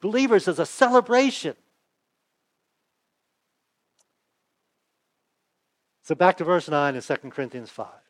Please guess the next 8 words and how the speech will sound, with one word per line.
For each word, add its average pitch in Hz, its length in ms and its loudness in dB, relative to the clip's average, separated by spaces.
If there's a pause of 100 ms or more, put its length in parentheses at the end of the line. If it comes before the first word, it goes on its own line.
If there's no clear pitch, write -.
(1500)
And 123 100 -16
we're 143 80 -10
finished. - 500 -10 (460)
So 151 180 -4
whether 220 540 4
we 165 240 -2
are 131 160 -2
here 190 540 -4